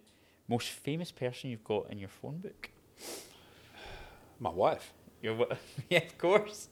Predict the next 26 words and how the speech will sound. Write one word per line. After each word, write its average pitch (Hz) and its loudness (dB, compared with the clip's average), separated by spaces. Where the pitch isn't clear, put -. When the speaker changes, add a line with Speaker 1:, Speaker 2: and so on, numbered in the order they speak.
Speaker 1:
Yeah. 151 -4
Speaker 2:
My 104 0
wife. 139 8
Speaker 1:
Do 139 -6
you 208 10
not 123 12
Speaker 2:
Uh, 120 12
Speaker 1:
fancy 190 10
coming 170 8
up 160 4
for 180 8
a 170 8
wee 170 2
job 156 8
in, 156 -2
like, 147 -2
River 147 10
City 151 8
or 170 12
something 165 6
up 156 4
here 160 10
in 165 12
Windusel? 160 12
Speaker 2:
<laughs> - 8
Um, 127 12